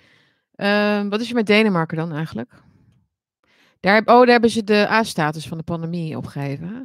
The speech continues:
geloof ik. Oké. Interesting. Is dat niet ook weer een soort, ja, denk ik, is dat niet weer een soort, eh,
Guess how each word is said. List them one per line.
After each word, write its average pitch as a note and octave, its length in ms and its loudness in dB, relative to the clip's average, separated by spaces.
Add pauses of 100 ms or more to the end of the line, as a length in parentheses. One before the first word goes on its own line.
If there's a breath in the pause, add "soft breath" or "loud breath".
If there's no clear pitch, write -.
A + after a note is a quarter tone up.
geloof C3+ 280 -12
ik. - 240 -20 (880)
Oké. D#3 280 -10 (960)
Interesting. E3 600 -16 (560 soft breath)
Is - 180 -8
dat A3 120 -2
niet A3 180 -2
ook G#3+ 140 -2
weer G3+ 160 -2
een G3 60 -2
soort, F#3+ 340 -10
ja, E3+ 220 -4
denk F3+ 160 -6
ik, - 60 -20
is E3+ 80 -12
dat F#3 120 -8
niet F#3+ 140 -4
weer F3 120 -4
een F3 80 -4
soort, F3 320 -10
eh, F3 220 -2